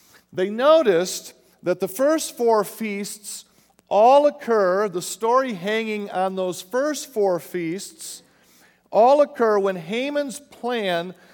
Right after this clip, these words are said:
to destroy the Jews is just humming along. The storyline, if you will, is headed in the direction of the Jews being annihilated through the first four feasts.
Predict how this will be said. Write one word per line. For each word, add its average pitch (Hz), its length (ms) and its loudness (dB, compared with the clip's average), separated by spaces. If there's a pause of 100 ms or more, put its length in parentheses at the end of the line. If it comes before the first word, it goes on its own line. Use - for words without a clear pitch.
(180)
to 175 100 -4
destroy 226 720 2
the 247 140 -4
Jews 190 580 -2
is 151 180 -12
just 190 260 -4
humming 220 500 -2
along. 170 540 0 (1500)
The 156 60 -10
storyline, 185 960 2
if 175 220 -4
you 185 100 -8
will, 160 300 2
is 135 220 -8 (100)
headed 247 320 0
in 214 280 -4
the 226 80 -4
direction 196 800 -4 (460)
of 156 140 -4
the 170 60 -2
Jews 208 340 -4
being 202 280 -2
annihilated 180 760 2
through 156 160 -8
the 143 80 -8
first 165 320 -6
four 156 200 -2
feasts. - 960 -12